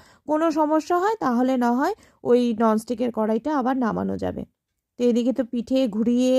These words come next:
ভালো করে নাড়িয়ে চাড়িয়ে সাজিয়ে গুছিয়ে দিলাম। এবার একটু ক্ষীর দিয়ে দিচ্ছি, আর ভেবেছিলাম চামচ দিয়ে দেবো, কিন্তু যতই চামচ দাও না কেন হাত তো লাগাতেই হবে।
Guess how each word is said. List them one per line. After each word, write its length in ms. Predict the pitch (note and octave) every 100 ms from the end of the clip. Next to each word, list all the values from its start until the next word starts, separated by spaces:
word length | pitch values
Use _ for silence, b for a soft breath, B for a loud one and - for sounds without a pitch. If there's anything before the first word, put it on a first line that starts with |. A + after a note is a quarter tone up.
| C4 b b b
ভালো 240 | A#3 A#3+ B3
করে 200 | B3 B3
নাড়িয়ে 400 | A#3+ A#3 A#3 B3 B3+
চাড়িয়ে 380 | A#3 A3 A#3+ B3
সাজিয়ে 400 | A#3+ G#3+ A3+ A#3+
গুছিয়ে 360 | A3 A3 B3 B3
দিলাম। 300 | A3 A#3 E4+ E4
এবার 260 | A3+ A3
একটু 220 | A3 - A#3
ক্ষীর 320 | - A#3+ A#3 G#3
দিয়ে 220 | C4+ C#4
দিচ্ছি, 320 | C#4+ C#4+ G#4 B4 b b b b
আর 200 | C4+ D4+
ভেবেছিলাম 560 | C#4 C#4 C#4+ - E4 F4+
চামচ 400 | D#4+ C4+ B3 C4+ C#4
দিয়ে 240 | B3+ D4 C4
দেবো, 220 | A3 F#3+ F#3
কিন্তু 240 | B3 A#3+ D#4+
যতই 480 | A#3 G#3 - C4 F4
চামচ 380 | E4 C4 B3+ C#4
দাও 200 | B3 A#3
না 100 | A3+ A#3
কেন 180 | B3+ E4+ - b b C4+
হাত 200 | C4+ C4
তো 80 | C#4+ C#4
লাগাতেই 520 | A#3+ A3+ A3+ C4 C4
হবে। 260 | B3 G#3+